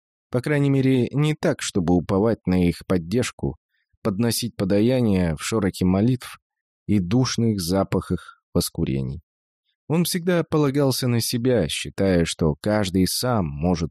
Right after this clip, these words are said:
пройти той дорогой, которую выберет. А орден был сказкой. Мол, если между Милинами и Сухри начнётся война – Некие таинственные маги в балахонах вмешаются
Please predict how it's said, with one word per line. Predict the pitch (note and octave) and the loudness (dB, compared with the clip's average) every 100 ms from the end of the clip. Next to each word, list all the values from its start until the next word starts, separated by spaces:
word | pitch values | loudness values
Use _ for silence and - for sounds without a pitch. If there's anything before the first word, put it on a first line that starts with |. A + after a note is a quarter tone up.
| - | -4
пройти | F2 E2 D2+ G#2 F#2 | 0 0 -2 -4 -4
той | - F2+ D2 | 0 2 2
дорогой, | C#2+ D#2+ G#2 F#2 E2+ _ _ _ | 0 2 2 0 -2 _ _ _
которую | A2 G2+ F2+ C#2 | -4 0 0 0
выберет. | B1 - - - - _ _ _ _ _ _ - | -4 -6 -8 -10 -16 _ _ _ _ _ _ -4
А | G#2 | 0
орден | F3 F#3+ F3 D3+ | 2 2 0 0
был | C#3+ C#3+ | 2 2
сказкой. | - D3+ D3+ - A#2+ - _ _ _ _ _ | 0 -2 -2 -2 -8 -8 _ _ _ _ _
Мол, | A2 A#2 A2+ G2+ | 0 2 2 0
если | A2 B2 B2+ - A2+ | 2 2 2 0 0
между | A#2 A2+ G#2 A2+ A2 | 2 2 2 2 4
Милинами | G#2+ A2+ A2 A2+ G#2+ G2+ G2+ - | 4 4 4 4 4 4 2 0
и | G#2 | -2
Сухри | - A#2+ - G2 | 0 -2 0 2
начнётся | G2+ G2 - A2 G#2 - F#2 | 4 2 0 -2 -2 -2 0
война – | G2+ B2 G3+ G3 _ _ _ _ _ _ _ _ - | 2 2 0 -2 _ _ _ _ _ _ _ _ -4
Некие | A#2 A2 A2+ A2 | -2 0 0 0
таинственные | A2 A2 G#2 A2 G#2 G#2+ | 0 0 0 0 2 2
маги | D3 F#2+ | 2 0
в | E2 | 0
балахонах | F2 F2+ - G2 F#2 - | 2 2 2 0 0 0
вмешаются | A2 - D#3+ D3+ - D3+ | 0 0 0 0 -2 -4